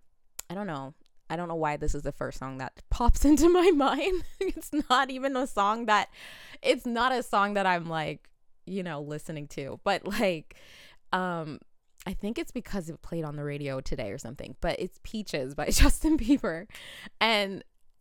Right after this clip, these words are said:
and it's just because when I hear that song, I don't know why, but I'm thinking of, like, it was, like, twenty twenty-two Peaches?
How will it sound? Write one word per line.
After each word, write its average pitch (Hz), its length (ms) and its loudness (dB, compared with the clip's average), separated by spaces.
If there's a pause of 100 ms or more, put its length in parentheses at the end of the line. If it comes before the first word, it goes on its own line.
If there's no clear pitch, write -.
and 214 160 4
it's 226 160 -4
just 285 280 0
because 208 320 -2
when 208 80 2
I 311 100 4
hear 214 160 10
that 254 220 0
song, 269 180 -2
I 220 80 0
don't 233 140 -2
know 262 60 0
why, 170 260 -2
but 180 100 -4
I'm 180 120 -6
thinking 196 420 -8
of, 170 180 -8
like, 147 220 -10 (240)
it - 40 -10
was, 156 120 -10
like, - 160 -14
twenty 170 240 -2
twenty-two 160 560 -6
Peaches? 339 560 -12